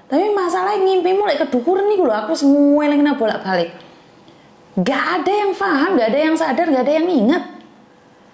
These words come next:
Kan wis tak omongin ping piro to? Jadi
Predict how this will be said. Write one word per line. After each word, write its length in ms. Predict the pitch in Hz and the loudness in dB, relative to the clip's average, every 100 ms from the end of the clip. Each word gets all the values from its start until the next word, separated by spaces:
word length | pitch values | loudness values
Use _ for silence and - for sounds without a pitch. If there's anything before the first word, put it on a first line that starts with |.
| - | -12
Kan 160 | - 349 | -2 0
wis 80 | 370 | 0
tak 160 | 349 | -2
omongin 240 | 339 359 349 | -2 0 2
ping 160 | 339 | 2
piro 240 | 330 302 240 190 | 2 0 -2 -2
to? 160 | 156 151 - - - - _ _ - - | -4 -6 -12 -20 -20 -20 _ _ -20 -4
Jadi 240 | 247 - | -2 -2